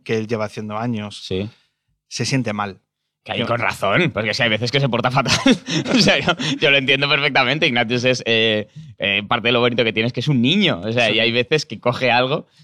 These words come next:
Speaker 2: y, y su magia precisamente es que para mí es el que lo lleva más lejos de lo que yo he visto llevar nadie una situación como esta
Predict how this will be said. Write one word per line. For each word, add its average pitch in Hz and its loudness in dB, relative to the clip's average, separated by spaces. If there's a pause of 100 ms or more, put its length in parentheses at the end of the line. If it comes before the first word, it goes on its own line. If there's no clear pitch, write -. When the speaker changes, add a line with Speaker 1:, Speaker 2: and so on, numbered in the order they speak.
(220)
Speaker 2:
y, 110 2
y 113 -2
su 110 0
magia 107 2
precisamente 120 0
es 135 -4
que 110 -4
para 98 0
mí 110 0
es - -4
el 98 -8
que 101 -6
lo 95 -2
lleva 104 2
más 107 -2
lejos 104 -2
de 92 -6
lo 92 -4
que 90 -8
yo 101 0
he 101 -2
visto 101 -6
llevar 98 0
nadie 104 -2
una 104 -6
situación 107 -6
como 101 -6
esta 104 -6